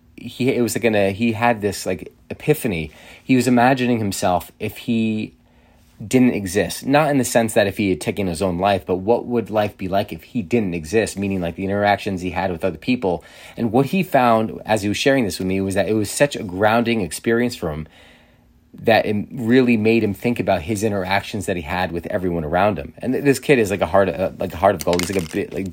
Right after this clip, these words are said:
little teddy bear. Um, but he ended up being one of my good friends. So he's talking my, he's <laughs> not talking my ear. I enjoyed the conversation, but, like, I was dead tired. I couldn't even keep my eyes open.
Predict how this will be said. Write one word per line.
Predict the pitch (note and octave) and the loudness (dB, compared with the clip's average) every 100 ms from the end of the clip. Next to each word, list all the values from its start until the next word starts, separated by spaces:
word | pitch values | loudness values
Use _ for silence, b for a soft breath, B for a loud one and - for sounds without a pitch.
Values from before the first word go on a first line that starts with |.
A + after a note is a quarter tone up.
| - | -6
little | A#2+ G#2 | -4 -4
teddy | - G2+ F2+ | -4 -4 -2
bear. | D#2 D#2 D#2 B B B B B | -4 -6 -8 B B B B B
Um, | F2 F2 E2 D#2+ D#2+ E2 - | -2 0 2 0 -2 -6 -4
but | A2+ | 2
he | A#2 | 4
ended | B2+ | 4
up | |
being | A#2+ A#2+ | 6 4
one | G#2 | 4
of | F#2+ | 2
my | F2+ | 0
good | G2+ | -2
friends. | - G2 E2+ D#2+ | 0 -2 -2 -2
So | G2+ F#2 - b b | 0 0 0 b b
he's | b G#3+ G#3+ | b 4 4
talking | F3+ D3 C#3+ | 4 4 4
my, | A2+ G#2 | 2 2
he's | G#2 - A#2+ A2+ - - | 2 2 2 0 -6 -12
<laughs> | - A2 | -6 0
not | B2 C3 B2+ | 4 4 4
talking | A#2 F#2 | 2 2
my | |
ear. | G#2 | 2
I | G2 | 4
enjoyed | A2+ A2 E3 C#3 | 4 6 6 6
the | |
conversation, | B2 G#2+ G2 - A#2 A2+ F#2+ | 4 2 2 2 2 2 -2
but, | G2 | 0
like, | G2 - | 0 2
I | A2+ | 2
was | C#3 C3 | 4 4
dead | G2 A#2 A#2 G#2+ | 0 2 2 4
tired. | G#2+ G2 F#2 | 2 4 2
I | |
couldn't | F2+ C#3+ | 2 2
even | C#3+ | 2
keep | B2 B2 | 0 0
my | G2 F#2 | 0 0
eyes | G#2+ F2+ | 0 0
open. | E2+ D#2+ D#2+ | -4 -4 -8